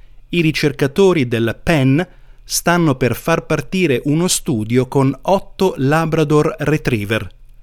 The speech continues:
Nel corso di diverse settimane, i cani saranno esposti a coronavirus inattivato presente nella saliva e nelle urine.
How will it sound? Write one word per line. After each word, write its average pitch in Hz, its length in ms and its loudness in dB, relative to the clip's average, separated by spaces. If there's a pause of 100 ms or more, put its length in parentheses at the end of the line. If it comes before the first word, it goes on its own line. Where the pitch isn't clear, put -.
(680)
Nel 107 280 -6
corso 131 480 2
di 113 120 -2
diverse 123 520 0
settimane, 127 720 0 (480)
i 190 140 -4
cani 175 420 0
saranno 139 480 2
esposti 143 600 0
a 110 100 -2
coronavirus 139 1040 2
inattivato 151 1000 0 (280)
presente 143 640 0
nella 139 300 2
saliva 120 580 -2
e 160 220 0
nelle 175 320 2
urine. 104 560 0